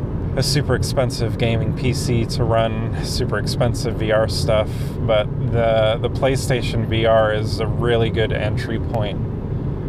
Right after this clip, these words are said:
And, uh, from the outside, if you were to kind of e-, examine the graphics, you know, it looks, it's kinda like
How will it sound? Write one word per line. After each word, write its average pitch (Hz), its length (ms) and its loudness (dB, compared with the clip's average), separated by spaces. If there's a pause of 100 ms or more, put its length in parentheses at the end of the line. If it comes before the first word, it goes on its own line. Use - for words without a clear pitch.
(280)
And, 107 560 0
uh, 104 420 4 (2250)
from 131 180 2
the 120 140 2
outside, 117 840 2
if 113 300 -2
you 113 100 -2
were 110 180 2
to - 180 -4
kind 117 180 -2
of 104 120 0
e-, - 720 -4
examine 113 560 0
the 107 80 0
graphics, 104 1000 0
you 117 60 0
know, 107 240 2
it 107 120 0
looks, - 680 -2 (800)
it's 120 160 -2
kinda 139 260 0
like 113 220 2